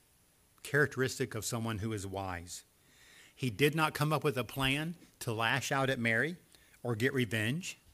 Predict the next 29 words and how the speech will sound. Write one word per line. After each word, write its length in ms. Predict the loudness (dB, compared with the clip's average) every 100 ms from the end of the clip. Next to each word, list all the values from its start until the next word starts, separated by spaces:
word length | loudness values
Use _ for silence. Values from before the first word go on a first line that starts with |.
| _ _ _
That 140 | -6 -4
would 100 | -4
not 140 | -2
be 120 | 0
righteous. 540 | 0 -2 -4 -12 -14 -16 _ _ -20 _ _ -20 _ -20 -20 _ _ _ _ _ _ -20 -20 _ _ _ -20 -14 -4
It 60 | -2
would 140 | 0
not 200 | -2 -2
be 100 | -2
wise. 480 | 0 0 -2 -6 -6
Instead, 560 | -4 0 4 4 2 -4 _ -4
he 140 | -2
was 180 | -2 -6
patient, 640 | -4 -4 -4 -6 -10 -18 _ _ _ _ _ _ -14
and 140 | -10 -6
God 220 | -4 -4
intervened. 580 | -4 -4 -4 -4 -8 -14 _ _ _ _ _ _ _ _ -18 -18 -18 -20 -20 -20 _ -2
Mary 260 | 2 4
also, 360 | 4 2 2 0 0
also 360 | 0 0 0 -2
showed 280 | 0 -2 -2
wisdom 500 | -2 -2 -2 -4 -6 -14 -8
beyond 400 | -4 -2 -2 0
her 160 | 0
years 460 | 0 -2 -2 -4 -4
as 140 | -4
she 180 | -4 -6
patiently 680 | -6 -4 -4 -2 -4 -2 0
listened 640 | 0 0 0 0 -2 -4